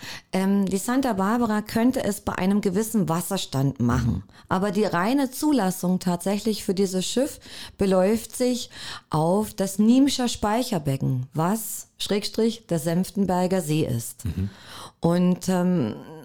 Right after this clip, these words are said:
Speaker 1: an und für sich ist es eine Gefährdung, auch wenn man das mit diesem Schiff versucht, denn sie hat keinen Bugstrahl. Man müsste das Steuerhaus komplett herunterfahren.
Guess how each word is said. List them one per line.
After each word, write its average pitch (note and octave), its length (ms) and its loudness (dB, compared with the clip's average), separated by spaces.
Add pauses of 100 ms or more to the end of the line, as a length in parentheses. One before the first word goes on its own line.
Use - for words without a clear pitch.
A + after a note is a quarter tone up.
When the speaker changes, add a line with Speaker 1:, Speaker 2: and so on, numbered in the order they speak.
(220)
Speaker 1:
an C4 180 2
und F#4 100 0
für C#4 200 0
sich C#4 320 -2 (560)
ist G#3+ 120 0
es A3+ 120 -6
eine E3+ 300 0
Gefährdung, C#3+ 680 -2
auch B2+ 260 0
wenn C#3+ 140 2
man E3+ 160 0
das E3+ 180 -2
mit F3+ 200 0
diesem G#3+ 280 0
Schiff G3+ 320 -4
versucht, G3+ 540 -2
denn F#3 100 2
sie F#3+ 160 0
hat F#3+ 200 -2
keinen F#3+ 320 0
Bugstrahl. F3+ 500 0
Man E3 160 2
müsste - 260 -2
das F#3 160 -2
Steuerhaus G#3 580 0
komplett G#3 460 -2
herunterfahren. G#3 880 0